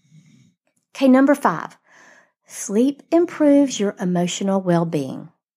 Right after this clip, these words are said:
Sleep helps you regulate your emotions, and getting enough sleep helps you manage how you respond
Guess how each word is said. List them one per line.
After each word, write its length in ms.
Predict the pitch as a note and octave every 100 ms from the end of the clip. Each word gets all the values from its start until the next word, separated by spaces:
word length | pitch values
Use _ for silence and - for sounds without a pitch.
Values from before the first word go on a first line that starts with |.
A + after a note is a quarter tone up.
| _ _ _ _ - - -
Sleep 300 | - D#4+ E4
helps 280 | B3+ B3 -
you 120 | F#3
regulate 500 | F3+ E3 G3+ G3 G3+
your 140 | A3
emotions, 720 | A3 G#3 G3+ - A#3 G#3+ A3 G#3+ - -
and 80 | F#3+
getting 240 | F#3 G#3+
enough 160 | B3+ C#4+
sleep 380 | - A3+ G#3 -
helps 320 | G#3 G3+ -
you 80 | G3
manage 600 | F#3 F#3 F#3+ F#3 F3+ - - -
how 200 | - G#3+
you 200 | G#3 G3+
respond 720 | F#3+ F3+ - F#3 F#3+ G3+ G#3